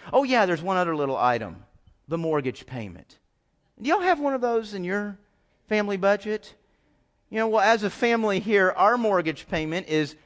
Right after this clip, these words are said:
nine hundred and twenty-eight thousand dollars a year.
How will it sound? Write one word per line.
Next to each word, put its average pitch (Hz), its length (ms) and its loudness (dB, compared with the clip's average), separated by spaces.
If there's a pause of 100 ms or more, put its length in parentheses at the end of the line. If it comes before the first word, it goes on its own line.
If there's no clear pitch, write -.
(100)
nine 185 320 0
hundred 165 360 -2
and 127 280 -6
twenty-eight 143 800 -4
thousand 123 500 -2
dollars 107 640 -4 (340)
a 113 120 -2
year. 104 560 -6